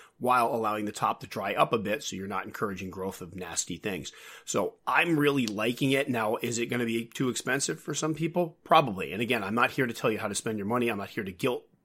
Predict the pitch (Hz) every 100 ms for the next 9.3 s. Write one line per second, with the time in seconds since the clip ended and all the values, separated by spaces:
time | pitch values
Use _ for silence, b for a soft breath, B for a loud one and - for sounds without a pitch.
0 | - 143 139 127 B B B B - 71
1 | 101 117 135 139 - 131 131 - 147 135
2 | 131 117 95 131 120 113 113 101 101 98
3 | 113 120 113 113 98 107 98 113 110 104
4 | - 110 113 113 104 95 104 92 107 117
5 | - 95 98 95 - 98 - 107 92 101
6 | 95 110 - 104 - 92 107 95 95 90
7 | 90 95 - 107 101 90 90 101 104 107
8 | 101 - 101 98 107 101 92 92 87 90
9 | 98 98 95